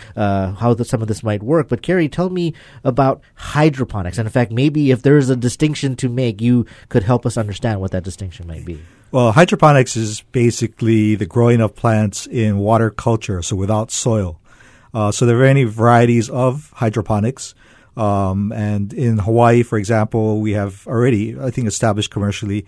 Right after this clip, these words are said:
Speaker 2: Mari's Farms, uh, or Mari's Gardens, as I mentioned. Uh, May's Farm grows hydroponic lettuce. Uh, Waipoli Greens on Maui, uh, grows hydroponic lettuce. Both are at Costco.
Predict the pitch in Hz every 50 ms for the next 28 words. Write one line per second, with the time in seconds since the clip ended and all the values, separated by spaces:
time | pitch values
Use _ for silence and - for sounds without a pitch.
0 | _ _ _ _ _ _ _ - 107 104 107 104 104 101 - - - 120 117 117
1 | 120 117 117 117 117 117 113 117 - - 95 95 92 92 90 90 90 92 92 -
2 | - 107 95 90 87 123 110 98 104 110 101 - 110 117 117 113 113 113 107 107
3 | 101 104 104 101 107 113 107 101 104 - 113 104 101 101 - - _ _ _ _
4 | _ _ - 101 98 98 95 95 95 104 104 110 117 110 - - - 113 110 113
5 | 110 113 117 117 120 131 127 - - 120 110 110 - - 120 104 95 110 - -
6 | 120 110 104 98 101 107 107 110 107 101 - - - - - - _ _ _ _
7 | _ _ _ - - 92 92 90 90 98 98 98 - - 120 117 113 113 113 98
8 | 107 110 110 110 113 113 113 110 107 120 98 98 98 95 98 110 117 113 123 127
9 | 123 135 113 104 101 101 98 95 90 113 110 104 98 - 110 107 101 107 - 123
10 | 110 107 107 104 101 101 110 117 - - - 107 113 - 113 110 107 98 - -
11 | 131 131 - - - 92 92 95